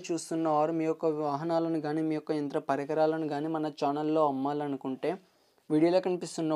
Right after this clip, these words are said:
WhatsApp నెంబర్కి మీ యొక్క వెహికల్ ఫొటోస్ కానీ, వీడియోస్ కానీ తీసి పంపగలరు. ఫ్రెండ్స్, ఈరోజు మీకోసం అమ్మకానికి వచ్చిన ట్రాక్టర్ స్వరాజ్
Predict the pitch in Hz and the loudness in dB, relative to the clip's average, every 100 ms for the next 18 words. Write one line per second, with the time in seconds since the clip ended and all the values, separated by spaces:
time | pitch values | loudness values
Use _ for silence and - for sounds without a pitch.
0 | 147 139 139 160 160 151 139 135 156 170 | 4 4 2 -4 -2 0 0 0 0 2
1 | 185 185 180 175 180 175 165 147 156 147 | 2 2 0 0 -2 -4 -2 0 0 0
2 | 143 139 160 151 151 160 156 151 143 156 | -2 -2 0 0 2 0 0 -4 -4 -2
3 | 156 156 190 151 131 127 120 117 117 _ | -2 -2 -4 -2 -2 -4 -4 -8 -12 _
4 | _ _ _ _ _ - 175 190 160 170 | _ _ _ _ _ -4 2 2 2 2
5 | 185 190 185 175 165 165 160 156 165 165 | 2 2 0 0 -2 -2 -2 0 0 0
6 | 160 160 156 147 139 170 - 147 135 123 | -2 -2 4 4 2 -4 4 6 6 4
7 | 107 | 0